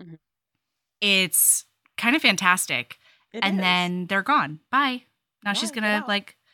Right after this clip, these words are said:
Speaker 2: have to, she has to switch gears and play with children. Honestly.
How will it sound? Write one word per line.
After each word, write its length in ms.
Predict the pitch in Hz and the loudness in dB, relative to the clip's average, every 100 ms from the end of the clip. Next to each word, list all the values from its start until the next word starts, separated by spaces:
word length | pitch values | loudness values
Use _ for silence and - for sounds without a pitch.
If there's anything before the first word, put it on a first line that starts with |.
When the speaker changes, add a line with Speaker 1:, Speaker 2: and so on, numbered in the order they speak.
| _ _ | _ _
Speaker 2:
have 200 | 202 208 | 0 0
to, 160 | - 208 | -2 0
she 100 | 226 | 2
has 80 | 220 | 2
to 100 | 220 | 4
switch 340 | - 240 233 - | 4 4 0 -2
gears 520 | 233 226 233 240 - _ _ _ - | -2 -2 -2 -6 -10 _ _ _ -8
and 260 | 208 208 - | -4 -4 -2
play 180 | 202 | -4
with 140 | 208 220 | -4 -2
children. 480 | 262 254 190 185 196 _ _ _ _ _ _ _ _ _ _ | -2 0 -2 -4 -12 _ _ _ _ _ _ _ _ _ _
Honestly. 440 | _ _ _ _ | _ _ _ _